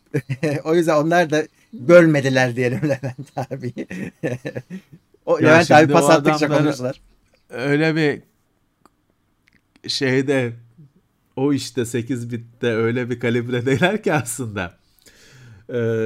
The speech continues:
Speaker 2: Hüseyin de hani şeye sığmaz. Videolara sığmaz aslında. Ama şey değil. Hani, e, aktarıl-, genele aktarılabilmesi zor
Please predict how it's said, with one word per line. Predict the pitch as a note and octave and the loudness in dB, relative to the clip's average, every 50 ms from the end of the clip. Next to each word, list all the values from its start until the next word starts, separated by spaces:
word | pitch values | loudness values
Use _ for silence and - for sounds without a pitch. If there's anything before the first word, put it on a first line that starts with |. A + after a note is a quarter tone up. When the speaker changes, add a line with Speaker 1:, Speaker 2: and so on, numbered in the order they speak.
| A2 G#2+ | -4 -4
Speaker 2:
Hüseyin | A2 G#2+ - C3 A#2+ B2 B2+ A#2+ A#2+ A#2+ | -6 -6 -4 -2 -2 0 -2 -2 -4 -4
de | B2+ A#2 | -4 -2
hani | A2+ A#2 A2+ A#2 A#2 A2+ | -2 -4 -4 -4 -6 -6
şeye | A#2+ B2 A#2 B2 B2+ | -4 -2 -2 -2 -2
sığmaz. | A#2 - B2+ A2 G#2 G2 G2 F2+ F2+ - - - _ _ _ _ _ _ D3+ C3+ B2+ | -4 -4 -4 -4 -4 -4 -6 -10 -10 -12 -16 -20 _ _ _ _ _ _ -20 -20 -14
Videolara | A2+ A#2+ A#2+ A2+ B2 B2+ C3 C3 B2 B2+ B2+ C3 C3+ | -8 -6 -6 -2 0 0 0 0 0 -2 0 -2 -2
sığmaz | A2+ - - C#3 B2+ A#2 A#2+ A2+ G#2 G2+ | -2 0 0 0 0 0 -2 -4 -4 -2
aslında. | A2+ A2 - - - C3 B2+ A2+ B2+ C3+ F3 A3 C#4 - _ _ _ _ _ _ _ _ _ _ _ | -4 -4 -4 -4 -6 -6 -6 -6 -6 -4 -4 -6 -6 -8 _ _ _ _ _ _ _ _ _ _ _
Ama | C3+ E3+ A#3 C#4+ A#3+ E3 - _ _ _ _ - - - - _ - _ _ _ _ _ _ _ _ | -12 -10 -6 -6 -6 -6 -6 _ _ _ _ -20 -20 -20 -20 _ -20 _ _ _ _ _ _ _ _
şey | - - E3 F3+ F#3+ G3 E3 | -4 0 4 4 4 4 4
değil. | D#3 A2+ F2+ - - _ _ _ _ _ _ _ _ _ _ _ _ _ _ _ _ _ _ _ _ _ _ _ _ _ _ _ _ | 0 -2 -2 -6 -14 _ _ _ _ _ _ _ _ _ _ _ _ _ _ _ _ _ _ _ _ _ _ _ _ _ _ _ _
Hani, | - A#2+ A#2 A#2+ A#2+ A#2+ A#2+ D#2+ F2+ | -8 -6 -4 -4 -4 -4 -6 -6 -8
e, | A#2+ A#2+ A#2 A#2 A#2 A2+ A2 - - _ _ _ _ _ _ _ _ _ _ _ _ _ _ _ _ _ _ _ _ _ _ _ _ _ _ _ _ _ _ _ _ _ | -8 -6 -6 -4 -6 -6 -8 -10 -14 _ _ _ _ _ _ _ _ _ _ _ _ _ _ _ _ _ _ _ _ _ _ _ _ _ _ _ _ _ _ _ _ _
aktarıl-, | - A#2 - - - - D#3+ D#3 E3 F3 E3 | -20 -20 -20 -14 -6 -4 -2 0 0 0 0
genele | D3 B2+ C#3 C3+ C3+ D3 D3 F3+ G#3+ G#3+ | 0 0 0 0 0 0 -2 0 0 -2
aktarılabilmesi | E3 B2+ - - E3 D3+ D3+ D3+ D#3 D#3 D#3 D3 D#3 D#3 D3 D3 D#3 D3 - E3+ | -2 -4 -6 -6 -4 -2 -2 -2 -2 -2 -4 -4 -4 -6 -4 -6 -8 -6 -4 -4
zor | C#3 A#2+ G2 E2+ E2+ - - | -4 -2 -4 -4 -6 -14 -20